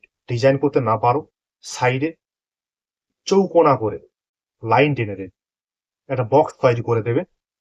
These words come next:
যাতে সুন্দর লাগে দেখতে। ঠিক আছে, এইভাবে তোমাদের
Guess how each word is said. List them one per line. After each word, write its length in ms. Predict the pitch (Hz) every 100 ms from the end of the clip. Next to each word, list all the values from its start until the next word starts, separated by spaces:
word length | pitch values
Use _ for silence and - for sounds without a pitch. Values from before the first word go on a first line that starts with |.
| 113
যাতে 280 | 107 101 147 - _ _ _ _
সুন্দর 440 | - - 135 131 135
লাগে 240 | 117 113 208 _ _ -
দেখতে। 300 | 120 - 90 87 _ _ _ _ _ _ _ _ _ -
ঠিক 100 | 131
আছে, 180 | 131 185 - _ _
এইভাবে 340 | 139 151 151 165
তোমাদের 300 | 139 120 117